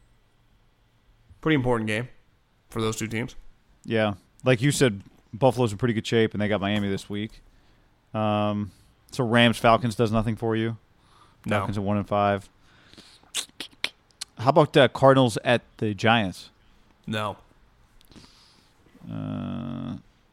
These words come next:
Speaker 1: None of these other games do anything. But Miami at Buffalo, that's terrible. Now, I'll say this about Arizona at Giants. If Arizona goes onto the road to MetLife and wins,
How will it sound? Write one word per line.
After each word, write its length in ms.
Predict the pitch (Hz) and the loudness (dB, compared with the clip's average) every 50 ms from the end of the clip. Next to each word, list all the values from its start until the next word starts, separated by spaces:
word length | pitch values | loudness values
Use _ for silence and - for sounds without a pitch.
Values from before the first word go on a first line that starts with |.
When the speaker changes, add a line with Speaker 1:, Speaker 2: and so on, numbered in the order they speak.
| _ - | _ -8
Speaker 1:
None 200 | 143 139 131 127 | -2 0 0 0
of 60 | 120 | 0
these 120 | 113 110 110 | -2 -2 -4
other 180 | 107 107 104 | -4 -4 -6
games 260 | 104 107 104 107 107 110 | -6 -6 -6 -6 -6 -6
do 140 | 113 107 | -6 -4
anything. 360 | 107 104 104 107 104 104 110 110 | -4 -6 -6 -8 -10 -12 -10 -4
But 220 | - 123 131 - | -2 -2 -2 0
Miami 480 | 127 120 120 120 123 123 123 123 120 117 | 0 0 2 2 4 2 2 2 2 0
at 140 | 120 117 110 | 0 0 0
Buffalo, 340 | 117 113 110 117 113 113 110 | -2 -4 -2 -2 -2 -2 -2
that's 180 | 107 107 - | -2 -4 -8
terrible. 460 | - - 101 101 101 101 101 104 101 - _ _ _ _ _ _ _ _ _ _ _ _ _ _ _ _ _ _ _ _ _ _ _ _ _ _ _ _ _ _ _ _ _ _ _ _ _ _ _ _ _ _ _ _ _ _ - | -10 -8 -6 -6 -6 -6 -6 -8 -10 -12 _ _ _ _ _ _ _ _ _ _ _ _ _ _ _ _ _ _ _ _ _ _ _ _ _ _ _ _ _ _ _ _ _ _ _ _ _ _ _ _ _ _ _ _ _ _ -2
Now, 300 | 156 170 180 175 165 - - - | 2 4 4 4 4 2 0 4
I'll 160 | 135 151 156 | 4 4 4
say 180 | - 196 190 | 6 4 2
this 200 | 175 180 175 147 | 4 4 4 4
about 220 | 151 139 131 123 - | 4 4 2 4 4
Arizona 440 | 135 131 127 123 123 120 117 113 110 | 2 2 2 2 2 0 0 0 -2
at 80 | 107 | -2
Giants. 420 | 107 110 107 101 95 95 - - _ - | -2 -2 -2 -2 -4 -6 -10 -14 _ -10
If 100 | - 120 | -8 -4
Arizona 440 | 113 131 151 170 170 175 175 175 165 | 0 4 4 4 4 4 2 2 4
goes 200 | 147 147 135 127 | 4 4 4 4
onto 200 | 131 135 131 127 | 4 2 2 2
the 100 | 123 123 | 2 2
road 420 | 120 120 123 127 123 123 - - - | 4 4 4 4 2 0 -8 -12 -8
to 80 | 127 | -4
MetLife 460 | 113 113 117 - 117 117 123 131 127 - | -2 0 0 0 2 2 2 2 0 -4
and 140 | 110 107 | -8 -6
wins, 340 | 107 110 113 123 131 - - | -4 -4 -4 -4 -6 -8 -12